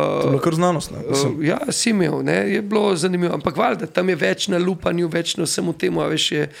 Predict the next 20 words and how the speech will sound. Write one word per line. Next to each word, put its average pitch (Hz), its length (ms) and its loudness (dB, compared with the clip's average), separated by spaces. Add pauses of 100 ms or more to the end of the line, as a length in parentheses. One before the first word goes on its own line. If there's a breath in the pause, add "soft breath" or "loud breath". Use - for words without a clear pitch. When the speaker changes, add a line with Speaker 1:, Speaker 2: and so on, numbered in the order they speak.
(280 loud breath)
Speaker 2:
tip 233 220 2
glasbe 180 580 2
take, 160 420 0
da 160 140 0
ti 160 140 -2
to 160 240 0
bolj 139 340 -2
omogoča, 135 480 -2
ne. 131 140 -6
Mislim, 139 300 -2
jaz 135 100 -4
pri - 180 -6
houseu, 151 340 0
kva - 180 -8
naj 139 120 -4
ti - 100 -14
dam, 131 140 -6
štiri 151 260 -4
melodije 151 420 0
skup. - 240 -10